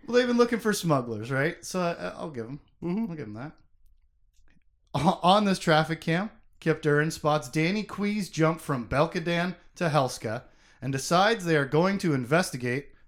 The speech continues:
Speaker 1: runaway scientists. We cut to Luke Skywalker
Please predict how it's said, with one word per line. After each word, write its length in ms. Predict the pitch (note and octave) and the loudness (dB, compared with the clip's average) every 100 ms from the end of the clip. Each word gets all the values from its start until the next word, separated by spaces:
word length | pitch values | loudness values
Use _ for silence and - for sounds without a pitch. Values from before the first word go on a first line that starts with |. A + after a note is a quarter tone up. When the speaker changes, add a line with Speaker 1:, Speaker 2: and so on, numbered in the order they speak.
| _ - | _ -2
Speaker 1:
runaway 500 | C#3+ F#3+ D3 A#2+ C#3+ | 2 4 4 2 0
scientists. 880 | - D3 D#3+ - F#2 - - - - _ _ _ _ | 0 -2 -2 -6 -14 -16 -20 -20 -20 _ _ _ _
We 120 | C3+ | -10
cut 300 | C3+ A3+ - | 2 2 2
to 200 | - A2+ - _ _ - - _ - - - | -6 -8 -10 _ _ -20 -20 _ -20 -20 0
Luke 200 | F3 C4 | 2 2
Skywalker 760 | - B3 C4 B3 D3 G#2 G2 | 2 6 8 8 4 -2 -8